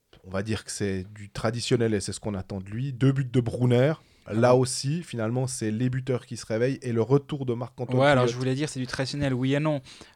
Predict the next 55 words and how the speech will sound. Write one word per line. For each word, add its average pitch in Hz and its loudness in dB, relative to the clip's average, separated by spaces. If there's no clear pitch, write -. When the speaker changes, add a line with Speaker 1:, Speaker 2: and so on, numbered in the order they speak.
Speaker 2:
Le 123 -4
dernier 135 -2
doublé 151 0
de 143 4
Rayala, 139 4
il 143 0
remonte 127 -6
au 113 -10
cinq 110 -8
janvier. 135 -4
Tu 143 -12
me 113 -8
diras, 110 -8
c'est 107 -10
pas 98 -14
un 98 -12
scandale, - -6
Speaker 1:
Oui, 127 0
mais 120 -2
c'est 110 -6
un 95 -4
buteur, 120 0
quoi. - -10
Speaker 2:
évidemment. 120 -6
Mais 123 -4
Rayala 127 -2
et, 120 -4
et 123 -10
Pouliot, 127 -4
on 117 -8
sait - -6
quand 123 -6
même 123 -4
que 123 -8
le, 110 -4
le 110 -6
fait 123 -10
que 113 -4
Pouliot 120 -6
se - -12
soit 104 -12
blessé, 123 -4
ça 113 -8
a 117 -6
aussi 120 -6
un 143 -2
petit - -12
peu 131 -4
impacté 127 -4
le, 120 -2
le 117 -4
rendement 123 -6
de 123 -6
Tony 120 -6
Rayala. 120 -4